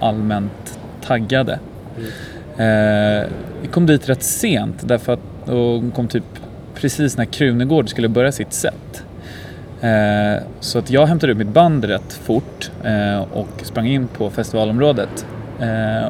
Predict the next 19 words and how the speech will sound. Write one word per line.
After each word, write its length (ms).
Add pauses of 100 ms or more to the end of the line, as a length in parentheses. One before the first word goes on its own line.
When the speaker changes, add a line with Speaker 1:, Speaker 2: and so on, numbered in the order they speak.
Speaker 1:
och 480 (380)
möttes 520
av 400 (760)
en 340 (340)
Linda 420
Pira 420 (260)
på 60
scen 380 (260)
med 600 (380)
Salazar-brorsorna. 1040 (760)
Eh, 300
för 120
hon 220
och 80
Krunegård 480
skulle 160
öppna 120
festivalen 320
samtidigt. 580